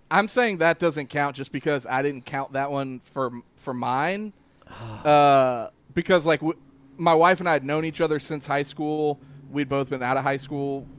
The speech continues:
Speaker 1: her a couple years, me for, like, three or four years. And so, like, we knew each other as well.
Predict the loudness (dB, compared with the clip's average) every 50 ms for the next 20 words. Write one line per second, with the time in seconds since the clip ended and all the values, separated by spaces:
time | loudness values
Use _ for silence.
0 | -16 -8 -4 -2 -2 -2 -2 -2 -2 -2 -2 -4 -4 -4 -4 -6 -8 -10 -8 -6
1 | -6 -6 -6 -8 -10 -10 -8 -8 -8 -6 -8 -8 -8 -6 -6 -6 -6 -6 -6 -8
2 | -10 -12 -18 -20 -20 -20 -20 -20 -20 -20 -20 -20 -20 -20 -14 -8 -6 -6 -6 -6
3 | -2 2 4 4 4 4 4 2 0 0 -2 -4 -8 -12 -12 -8 -8 -8 -6 -6
4 | -6 -6 -4 -2 0 0 0 0 2 0 0 2 2 2 0 0 -2 -2 0 2
5 | 4 4 4 4 2 2 0